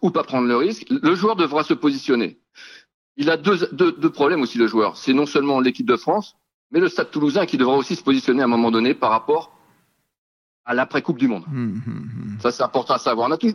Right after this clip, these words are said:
Speaker 1: tous dans le milieu professionnel ces, ces, ces questions à se poser. Il y a une Coupe du Monde, certes, mais il y a santé du joueur et il y a deux équipes à gérer, l'équipe de France, mais aussi et surtout le Stade Toulousain, hein, qui est, qui, qui est le, je dirais le,
Speaker 2: Le propriétaire,
Speaker 1: entre guillemets,
Speaker 2: entre guillemets,
Speaker 1: j'aime pas
Speaker 2: oui.
Speaker 1: trop dire.
Speaker 2: Mm.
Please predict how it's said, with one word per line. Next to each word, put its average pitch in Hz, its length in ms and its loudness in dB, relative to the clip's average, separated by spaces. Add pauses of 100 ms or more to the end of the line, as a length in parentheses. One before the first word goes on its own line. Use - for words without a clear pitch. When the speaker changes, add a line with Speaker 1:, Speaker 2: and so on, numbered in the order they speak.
(120)
Speaker 1:
tous 226 180 2
dans 165 120 2
le 147 60 -2
milieu 139 180 0
professionnel 135 600 0 (360)
ces, 127 540 2
ces, 117 380 2
ces 120 160 0
questions 143 280 2
à 131 40 0
se - 60 -6
poser. 107 340 2 (200)
Il - 60 4
y - 20 4
a 170 40 2
une 214 80 -4
Coupe 185 140 2
du 170 100 4
Monde, 156 200 2
certes, 208 260 0 (140)
mais 120 100 2
il 110 40 4
y - 20 4
a 104 40 0
santé 180 280 0
du 170 140 2
joueur 160 360 0 (460)
et 127 80 0
il 127 60 4
y 151 80 2
a 165 140 2
deux 185 400 0
équipes 180 380 -2
à 127 100 0
gérer, 123 420 0 (280)
l'équipe 120 180 -4
de 123 100 2
France, 156 300 -2 (240)
mais 151 180 4
aussi 151 320 0
et 185 60 4
surtout 285 420 0 (200)
le - 80 0
Stade - 200 -2
Toulousain, 254 380 4
hein, 151 80 -4
qui 113 380 2
est, 101 100 -2
qui, 113 200 0
qui 135 120 0
est 139 40 2
le, 117 200 2 (480)
je 101 60 2
dirais 123 120 2
le, 104 240 0 (160)
Speaker 2:
Le 139 80 -4
propriétaire, 208 680 2
Speaker 1:
entre - 20 0
guillemets, 170 140 2
Speaker 2:
entre 185 80 2
guillemets, 202 160 2
Speaker 1:
j'aime 147 80 0
pas 170 80 2
Speaker 2:
oui. 156 80 0
Speaker 1:
trop - 100 -10
dire. 135 160 -2
Speaker 2:
Mm. 135 160 -4